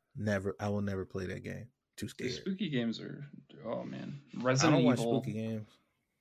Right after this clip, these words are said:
Speaker 2: Seven was one of the most terrifying games I've ever played. Have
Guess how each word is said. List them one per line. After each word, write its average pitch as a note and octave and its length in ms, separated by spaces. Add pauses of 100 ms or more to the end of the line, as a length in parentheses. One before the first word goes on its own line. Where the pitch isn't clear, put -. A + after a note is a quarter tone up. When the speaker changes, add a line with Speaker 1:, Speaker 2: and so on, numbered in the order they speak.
(440)
Speaker 2:
Seven G#2+ 680 (180)
was - 160
one G#2+ 100
of G#2+ 60
the G#2+ 60
most G#2+ 260
terrifying G#2 520
games - 200
I've - 60
ever - 260
played. - 200
Have C3+ 80